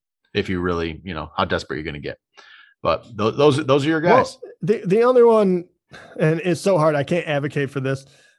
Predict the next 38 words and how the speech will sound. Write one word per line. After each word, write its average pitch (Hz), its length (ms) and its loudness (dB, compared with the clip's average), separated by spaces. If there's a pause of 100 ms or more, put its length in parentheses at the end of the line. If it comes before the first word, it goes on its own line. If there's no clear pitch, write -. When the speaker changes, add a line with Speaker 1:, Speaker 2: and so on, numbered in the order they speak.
(140)
Speaker 2:
but 156 160 2
we 170 80 2
have 170 140 2
to 156 40 -2
bring 143 200 -2
him 127 100 -4
up. 127 100 -8
He 139 80 0
had 202 140 2
a, 151 100 -2 (160)
he 147 140 0
had 202 100 2
a 185 60 2
good 147 240 -2
game, 135 360 -4 (140)
and 135 340 -6
this 143 140 -4
is 151 120 -4
Saint 147 240 -2
Brown 139 320 0
from 143 260 -6
Detroit. 131 520 -2 (840)
Speaker 1:
Yeah. 156 220 2
Speaker 2:
He 175 320 2 (320)
had, 175 400 0
you 202 100 0
know, 151 140 0
ten 165 280 -2
catches 170 380 -2
on 139 180 0
twelve 151 300 -2
targets 143 340 -2
for 135 140 -8
eighty-six 143 440 -4
yards 135 280 0
and 131 100 -4
a 123 60 -6
touchdown. 147 720 -2